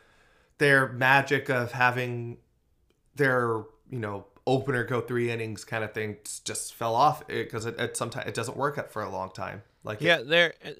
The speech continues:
Speaker 2: and all their, their starting rotation is so inexperienced. It was, like, three rookies, right? And then, then two
Speaker 1: Yeah.
Speaker 2: guys who were, were hurt some of the year. So, like, when you don't have the dog of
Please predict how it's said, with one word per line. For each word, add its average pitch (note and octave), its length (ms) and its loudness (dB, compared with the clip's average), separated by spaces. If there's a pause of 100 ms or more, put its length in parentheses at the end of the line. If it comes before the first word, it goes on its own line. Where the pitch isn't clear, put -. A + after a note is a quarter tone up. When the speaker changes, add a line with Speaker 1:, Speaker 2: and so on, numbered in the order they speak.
(120)
Speaker 2:
and D3+ 220 -4
all D3+ 200 4
their, F3 340 2
their C3+ 200 -2
starting D3+ 280 0
rotation D3 440 -4
is B2+ 100 -4
so C3 460 0
inexperienced. C3 800 -8 (120)
It A#2 100 -8
was, A#2+ 260 -10
like, A2+ 160 -4
three C3+ 260 -6
rookies, D3+ 520 -2
right? C3 300 0 (100)
And B2 140 -8
then, A#2 180 -8
then A#2 180 -8
two - 160 -8
Speaker 1:
Yeah. C3 60 -8
Speaker 2:
guys C3 380 0
who B2+ 180 -6
were, A#2+ 420 -2
were A#2+ 280 -2
hurt B2 360 -4 (320)
some C#3 260 -8
of C#3 60 -8
the C3+ 80 -4
year. C#3 400 -4
So, B2+ 160 -4
like, A2+ 260 -2
when A#2+ 160 -10
you B2 100 -8
don't C3 240 -2
have B2 380 -2
the A#2+ 120 -6
dog A#2+ 440 2
of A2+ 220 -8